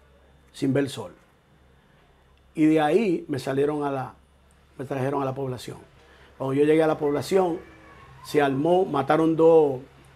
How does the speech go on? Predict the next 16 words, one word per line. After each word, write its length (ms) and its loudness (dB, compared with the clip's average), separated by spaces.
dos 160 4
guardias, 480 8
mataron 400 0
dos 140 4
enfermeras, 500 2
violaron, 420 4
los, 540 -6
los 160 -4
presos 340 0
rompieron, 460 4
quemaron 280 0
la 100 2
prisión 440 0
en 160 2
ese 220 0
entonces. 680 2